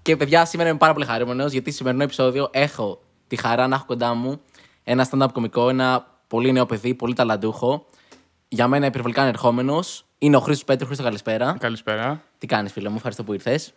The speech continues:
Speaker 2: Εγώ ευχαριστώ που με κάλεσες.
Speaker 1: Λοιπόν, Χρήστος Πέτρου, ε, λίγοι ξέρουν ότι ο Χρήστος είναι απ' τα αναπόσπαστα κομμάτια αυτού του project. Ήσουν ο άνθρωπος που με βοήθησε να το ξεκινήσω όλο αυτό και θέλω να το πω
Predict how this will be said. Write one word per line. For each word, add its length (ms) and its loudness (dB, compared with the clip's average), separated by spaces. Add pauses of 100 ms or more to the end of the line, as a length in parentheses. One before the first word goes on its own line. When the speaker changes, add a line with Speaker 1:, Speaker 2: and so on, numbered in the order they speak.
Speaker 2:
Εγώ 260 0
ευχαριστώ 360 -4
που 60 -10
με 80 -8
κάλεσες. 500 -8 (140)
Speaker 1:
Λοιπόν, 400 4
Χρήστος 460 4
Πέτρου, 400 6 (240)
ε, 220 4
λίγοι 200 2
ξέρουν 380 4
ότι 240 2
ο 40 6
Χρήστος 360 0
είναι 200 2 (680)
απ' 220 4 (140)
τα 640 4
αναπόσπαστα 600 2
κομμάτια 340 0
αυτού 180 -6
του 120 -4
project. 420 0 (420)
Ήσουν 280 4
ο 60 8
άνθρωπος 420 4
που 320 4
με 100 6
βοήθησε 420 4
να 100 2
το 60 -4
ξεκινήσω 380 0
όλο 100 0
αυτό 280 2
και 100 -6
θέλω 140 -4
να 60 -2
το 60 -2
πω 300 -2